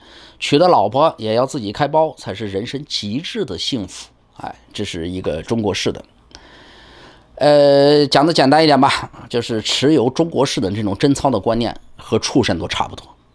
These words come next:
这种处女崇拜在当下的中国社会已经达到了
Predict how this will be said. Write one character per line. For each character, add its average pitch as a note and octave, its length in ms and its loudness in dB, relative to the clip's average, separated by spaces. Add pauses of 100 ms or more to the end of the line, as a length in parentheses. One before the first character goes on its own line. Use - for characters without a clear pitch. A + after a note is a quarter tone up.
(1300)
这 F#4 160 4
种 F3 160 6
处 - 240 2
女 A2+ 160 4
崇 C3+ 200 -2
拜 - 140 2
在 D3 100 2
当 C#3 220 2
下 - 140 2
的 A2 100 -4
中 F#3 180 -4
国 B2+ 120 0
社 C3 160 -4
会 C3 120 0
已 G#2 60 -2
经 B2 100 -2
达 - 160 -2
到 D#3+ 120 -2
了 C3+ 80 0